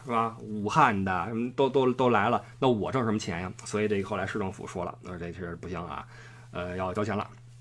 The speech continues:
那后来怎么样我就不知道了，因为那个疫情之后就更别提了，对吧？那估计也就没什么人了。那块儿的这本地人呀，估计过上了清静日子。当然了，钱也少一些啊，永远是矛盾，对不对？永远是矛盾。好，第二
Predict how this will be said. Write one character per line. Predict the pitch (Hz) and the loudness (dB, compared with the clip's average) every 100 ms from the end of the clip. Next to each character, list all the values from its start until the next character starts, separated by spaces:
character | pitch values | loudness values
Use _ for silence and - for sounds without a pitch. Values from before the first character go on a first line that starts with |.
| - - - - - - | -20 -20 -20 -20 -20 -2
那 | 151 147 143 - - - | 4 6 6 2 -10 -12
后 | - 180 | 0 6
来 | 123 | 6
怎 | 139 | 6
么 | 98 | 4
样 | 110 | 0
我 | |
就 | 107 | -2
不 | 95 | -2
知 | 104 | 0
道 | 107 | 0
了， | 76 | 0
因 | 101 | -2
为 | 110 | -2
那 | 117 | -2
个 | 98 | -4
疫 | 120 123 | -2 -2
情 | 107 110 | -2 -2
之 | |
后 | 120 | -2
就 | 104 | -4
更 | 104 | -2
别 | 98 | -2
提 | 110 90 | -2 -4
了， | 95 - | -6 -8
对 | - | -14
吧？ | - | -10
那 | 95 95 | -6 -4
估 | 98 | -2
计 | 98 | 0
也 | 82 | -2
就 | 80 | -6
没 | 87 | -6
什 | 98 | -4
么 | 95 | -2
人 | 78 | -2
了。 | 90 - - - - | -4 -8 -8 -4 0
那 | 131 | 2
块 | 110 107 | 4 2
儿 | |
的 | 104 | 0
这 | 104 | -2
本 | 110 101 | -2 2
地 | 165 | 4
人 | 107 | 4
呀， | 98 90 | 2 0
估 | - | 0
计 | 104 98 | 0 2
过 | 123 | 2
上 | 101 | 2
了 | 90 | 0
清 | - - 117 | 0 2 4
静 | 107 | 4
日 | 110 87 | 2 0
子。 | 60 - | -4 -4
当 | 110 | 0
然 | 101 | 2
了， | 101 | 0
钱 | - - 87 | -2 -8 -4
也 | 104 | -4
少 | - - | -4 -2
一 | 98 | 0
些 | 95 | 2
啊， | - - - | 2 2 2
永 | 104 | 4
远 | 160 | 4
是 | 120 | 4
矛 | 104 104 | 0 -2
盾， | 87 | -4
对 | 87 | -4
不 | 87 | -8
对？ | - - - - | -12 -14 -12 -2
永 | |
远 | 110 | 0
是 | 101 | 0
矛 | 95 101 | -2 -4
盾。 | - - - - - - | -6 -8 -12 -12 -16 0
好， | 127 | 2
第 | 165 214 | 4 10
二 | 247 | 12